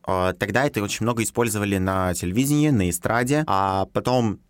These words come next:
случился Милонов, э, случился закон о запрете гей-пропаганды, и это все ушло с телевидения абсолютно. При этом сейчас, э, действительно, да, можно найти это в ТикТоке, в таких чисто зумерских социальных сетях и активностях. Проблема в том, что на сегодняшний день среди зумеров уже как будто бы включается вопрос этики и понимания того, что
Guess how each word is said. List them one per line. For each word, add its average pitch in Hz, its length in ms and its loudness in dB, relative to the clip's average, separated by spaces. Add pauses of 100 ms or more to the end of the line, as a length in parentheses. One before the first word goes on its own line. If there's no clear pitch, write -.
(120)
случился 117 520 -2
Милонов, 170 580 0
э, 113 240 2
случился 104 480 -4
закон 107 400 0
о 101 320 2
запрете 101 380 -2
гей-пропаганды, 104 720 0
и - 100 0
это 113 160 2
все - 160 0
ушло 120 300 2
с - 40 -6
телевидения 147 520 0
абсолютно. 101 600 -2
При 120 140 0
этом 120 300 2
сейчас, - 600 0
э, 101 540 4
действительно, 113 560 -2
да, 101 240 2
можно 98 300 0
найти 101 200 -2
это 107 140 -4
в - 60 -8
ТикТоке, 165 640 0
в 98 640 0
таких 98 280 -6
чисто - 280 -4
зумерских 98 480 -2
социальных 110 440 0
сетях - 300 -2
и 101 40 2
активностях. 175 520 -2
Проблема 123 380 0
в - 40 -10
том, 139 160 -2
что - 200 -4
на 107 100 0
сегодняшний 113 540 -2
день 143 240 0
среди 107 340 -2
зумеров 127 480 0
уже 113 240 0
как 113 160 -4
будто 123 220 0
бы 107 60 -2
включается 120 540 -2
вопрос 104 380 0
этики 135 460 -2
и - 20 -2
понимания 113 720 0
того, 98 500 -2
что 101 840 0